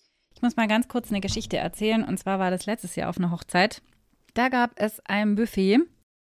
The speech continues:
Da war ich allerdings, äh, eingeladen und nicht der Planer, <laughs> also nicht Mitorganisierer.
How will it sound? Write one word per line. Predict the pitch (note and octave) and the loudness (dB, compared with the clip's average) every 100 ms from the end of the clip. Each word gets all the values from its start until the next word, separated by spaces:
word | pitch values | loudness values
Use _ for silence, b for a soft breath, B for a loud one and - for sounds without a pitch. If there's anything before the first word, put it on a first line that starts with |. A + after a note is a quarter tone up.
| _ | _
Da | - | -2
war | A3+ | 0
ich | A3 - | 0 -2
allerdings, | G3+ F#3+ G3 F#3+ - | -2 0 -2 -2 -8
äh, | - F#3 F#3+ | -12 -10 -8
eingeladen | - G3+ E3+ F3 F3+ F#3 | 0 0 0 -2 -4 -6
und | - E3+ - | -6 -6 -2
nicht | F#3+ F3+ - - - - _ - - | -2 -2 -8 -14 -14 -16 _ -16 -4
der | D#3 | -4
Planer, | - E3+ F3 E3+ A3 _ B B B | 0 0 0 -2 -6 _ B B B
<laughs> | C#4+ - B3+ - - D4 G#3+ | 6 8 6 4 -6 -12 -10
also | E3+ E3+ | -8 -6
nicht | F3 G3 - - | -4 -6 -8 -6
Mitorganisierer. | G3 - - E3+ E3 E3 E3 E3+ F3 F3 | -4 -4 -6 -10 -8 -6 -8 -6 -6 0